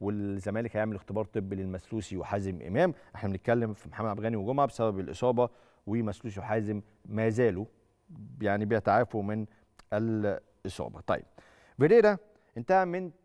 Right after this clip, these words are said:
تقرير تدعيمات الزمالك الفترة اللي جاية أو في الصيف تحديدًا، وفيريرا قدم كمان لاعبين حابب النادي يجدد معاهم، ولاعبين تاني مش فارق معاه،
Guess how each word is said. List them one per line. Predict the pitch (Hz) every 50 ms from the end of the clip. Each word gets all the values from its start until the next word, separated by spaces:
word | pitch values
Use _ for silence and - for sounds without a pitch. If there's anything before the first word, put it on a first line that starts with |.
| _ -
تقرير | 143 139 - - 139 160 175 185 170
تدعيمات | 143 - 135 120 110 107 104 113 120 135 147 170 - _ - - - -
الزمالك | 127 117 107 123 120 143 165 170 151 - -
الفترة | 113 110 - 147 147 - - 123 117 113 95 - -
اللي | 104 107
جاية | 107 143 180 190 147
أو | 131
في | 110 -
الصيف | 107 - - 131 131 -
تحديدًا، | - - - - - 107 120 165 202 190 226 233 208 180 - _ _ - - _ _ -
وفيريرا | 156 180 185 196 185 - _ _ _ _ _ - 139 170 180 160 127 127
قدم | 147 139 135 147 127
كمان | - - 117 131 143 156 147 - _ _ _ _ _ _ _ _ _ _ _ _ _ _ _ _ -
لاعبين | 110 123 123 110 107 110 135 156 175 185 165 143 _ _
حابب | - - - - 147 156 143 156 139 - - -
النادي | 117 120 117 117 113 110 107 107 104 104 110 127 156 175 156 151 185 180 - -
يجدد | 113 107 139 156 135 139 123
معاهم، | 107 101 90 85 78 - _ _ _ _ _ _ _ _ _ _ _ _ _ _ -
ولاعبين | 143 160 175 165 175 202 190 -
تاني | 196 196 208 214 202 - -
مش | 139 156 156 - -
فارق | - 170 170 165 139
معاه، | 117 98 90 90 71